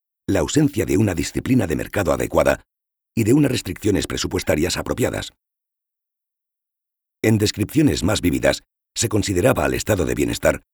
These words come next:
como un parásito gigante que se alimentaba con la sangre del sector privado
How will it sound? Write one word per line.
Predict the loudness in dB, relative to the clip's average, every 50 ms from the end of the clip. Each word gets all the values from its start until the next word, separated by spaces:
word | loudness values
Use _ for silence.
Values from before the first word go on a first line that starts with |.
| _ _ _
como | -2 0 2 4
un | 4 2 2
parásito | 2 2 2 2 2 0 0 -2 -2 -2
gigante | -2 -2 0 0 0 0 2 0 0 -2 _ _ _ -4
que | -2 -2
se | 0 0
alimentaba | 0 0 0 0 -2 -2 0 0 0 0
con | 0 0 0 0
la | 0 -2
sangre | 0 0 0 0 0 -2
del | -2 -4 -4
sector | -6 -6 -4 -4 -4 -4
privado | -2 0 2 2 2 2 -2